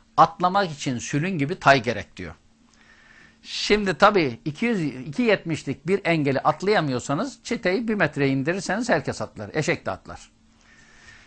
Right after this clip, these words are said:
Şimdi bö-, böyle bir konuma getirilmek isteniyor. Bu doğru değildir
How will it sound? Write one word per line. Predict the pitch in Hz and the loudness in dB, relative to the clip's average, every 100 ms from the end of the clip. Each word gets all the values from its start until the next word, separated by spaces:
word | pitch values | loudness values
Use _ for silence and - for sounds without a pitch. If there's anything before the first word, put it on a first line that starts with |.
| _ - | _ -12
Şimdi | - 202 202 | -4 0 2
bö-, | 175 196 175 185 | 6 6 6 8
böyle | 202 214 | 10 10
bir | 214 | 6
konuma | 202 185 185 202 | 4 2 4 4
getirilmek | 170 151 147 135 135 | 4 2 2 0 -2
isteniyor. | 139 165 156 240 | -2 0 0 0
Bu | 175 156 | 0 4
doğru | 147 135 127 | 4 4 2
değildir | 160 127 175 202 - | 2 2 0 -2 -10